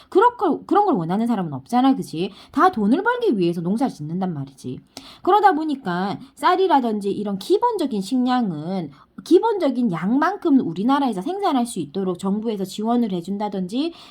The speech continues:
쌀값을 어느 일정 부분을 보전해 준다든지 이런 부분들이 반드시 필요한 거야.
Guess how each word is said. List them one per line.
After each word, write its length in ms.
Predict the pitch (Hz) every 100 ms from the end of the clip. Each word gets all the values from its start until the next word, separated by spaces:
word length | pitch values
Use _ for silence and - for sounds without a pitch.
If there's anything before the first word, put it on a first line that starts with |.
| -
쌀값을 840 | 294 302 302 302 285 302 - 277 -
어느 160 | 269 269
일정 360 | 302 285 294 269
부분을 260 | 226 226
보전해 400 | 196 175 233 277
준다든지 420 | 226 202 208 180
이런 200 | 233 285
부분들이 280 | 269 262 180 -
반드시 420 | 185 175 359 381
필요한 380 | 339 320 240 147
거야. 340 | 139 143 147